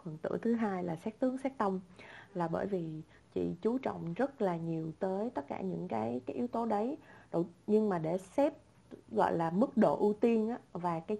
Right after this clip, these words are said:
chị chú trọng cái nào hơn á, thì quả thật là đúng, chị chú trọng thái độ hơn. Bởi vì sao? Cái, um, cái việc mà các bạn hoàn toàn không có trình độ á, ok, các bạn vào làm,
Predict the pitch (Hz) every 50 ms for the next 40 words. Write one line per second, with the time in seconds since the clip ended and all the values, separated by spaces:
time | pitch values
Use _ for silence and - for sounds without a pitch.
0 | - - 165 165 160 160 - - - 247 277 269 - - 175 175 214 214 196 180
1 | 165 202 202 196 190 202 233 - - - - - - 175 170 175 175 170 175 190
2 | - 185 170 - 185 165 156 151 156 170 175 190 - 285 - - - - - -
3 | - - 156 - 208 220 - - - 170 - 196 220 214 - - - 151 180 170
4 | 170 - - - - - - - - - - - 208 208 214 196 180 - 208 196
5 | 190 185 180 - - - - - - - - - 233 220 220 233 254 277 277 262
6 | 233 220 208 202 196 196 196 196 196 196 - - - - - - - - _ -
7 | - - - - 254 262 247 226 208 202 190 180 175 170 165 - 247 269 240 208
8 | 165 165 - 170 165 175 190 180 170 165 170 - 175 165 165 160 - - 226 214
9 | 214 214 208 208 208 202 208 233 262 302 339 330 - - 208 175 170 170 160 -
10 | - 175 214 - - - - - - - 185 175 175 - 185 160 - - - -
11 | - - - - - 262 233 214 185 170 175 180 165 160 160 160 160 165 160 160